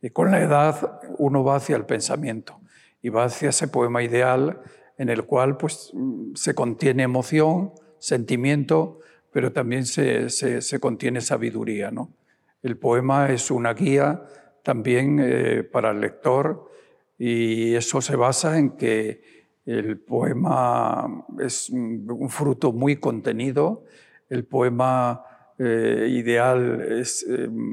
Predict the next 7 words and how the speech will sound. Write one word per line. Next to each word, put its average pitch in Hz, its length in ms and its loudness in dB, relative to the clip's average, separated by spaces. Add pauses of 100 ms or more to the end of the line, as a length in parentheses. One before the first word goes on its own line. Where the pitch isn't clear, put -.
(380)
ya 123 180 0
digo, 120 240 0
el 113 200 -4
cual 123 480 0
nos, 120 260 -2
nos 123 180 -4
proporciona, 127 680 -4